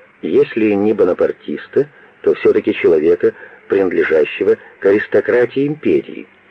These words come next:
И понимаете, что может произойти.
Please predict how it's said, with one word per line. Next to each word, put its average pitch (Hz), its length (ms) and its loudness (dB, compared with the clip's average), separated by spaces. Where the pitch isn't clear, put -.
И 165 160 -2
понимаете, 170 800 0
что - 320 0
может 135 340 0
произойти. 110 800 -2